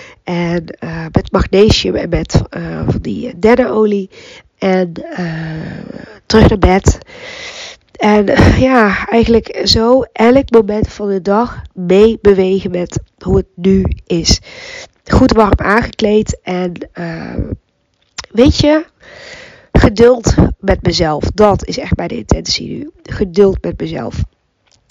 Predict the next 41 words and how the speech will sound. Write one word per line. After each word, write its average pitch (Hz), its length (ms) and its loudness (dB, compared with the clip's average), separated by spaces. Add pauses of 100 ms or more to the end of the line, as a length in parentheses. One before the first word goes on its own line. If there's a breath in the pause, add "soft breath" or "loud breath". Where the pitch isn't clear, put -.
(140)
En 196 260 -4
totale 196 640 2
overgave 208 880 2
aan, 180 320 -8
aan 175 180 -4 (180)
wat 180 140 -6
het 180 140 -6
is. 175 240 0
Want 180 140 -2
het 180 160 -12
is - 180 0
wat 190 140 0
het - 180 -6
is. 151 260 -2
En - 320 -8
ik - 120 -12
kan 190 200 2
er 185 80 4
wel 175 140 2
over 180 200 0
nadenken 185 600 0
en 156 220 -4
het 165 120 -4
anders 202 360 2
willen. 170 320 0 (320 loud breath)
Maar 185 160 0
daarmee 165 480 -2 (460 soft breath)
is 214 180 4
het 202 160 -4
nog 165 280 -2
niet - 300 0
anders. - 580 0
Dus, - 260 0 (420 loud breath)
eh, 170 420 -6
volledige 208 540 4
overgave 185 680 2
is - 160 -2
wat 190 160 0
enorm 208 460 2
helpt 180 320 0
nu. 214 240 2